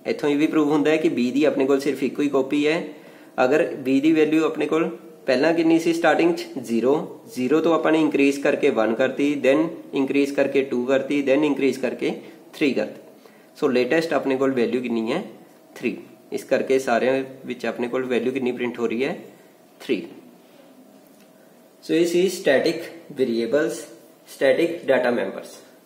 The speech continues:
static data ਮੈਂਬਰ ਦੀਆਂ ਕੁਛ ਕੁ ਪ੍ਰੋਪਰਟੀਜ਼ ਨੇ, ਦੇਖੋ ਕੀ ਕੀ ਨੇ। static data member ਨੂੰ ਆਪਾਂ ਡਿਕਲੇਅਰ ਕਿੱਥੇ ਕਰਦੇ ਹਾਂ? Inside the class। So static member, data members are declared in the class।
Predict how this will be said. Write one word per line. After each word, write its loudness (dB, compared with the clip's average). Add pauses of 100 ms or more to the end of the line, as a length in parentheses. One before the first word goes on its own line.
(280)
static -2
data 4
ਮੈਂਬਰ 2
ਦੀਆਂ -6
ਕੁਛ -4
ਕੁ -16
ਪ੍ਰੋਪਰਟੀਜ਼ -2
ਨੇ, 2
ਦੇਖੋ -4 (300)
ਕੀ -4
ਕੀ -4
ਨੇ। -2
static -2
data 2
member 0
ਨੂੰ -2
ਆਪਾਂ -2
ਡਿਕਲੇਅਰ 0
ਕਿੱਥੇ -4
ਕਰਦੇ 0
ਹਾਂ? 4
Inside 0
the -2 (480)
class। -4 (500)
So -2
static 0
member, 0 (220)
data 2
members 0
are 2
declared 0
in -4
the -2 (500)
class। 0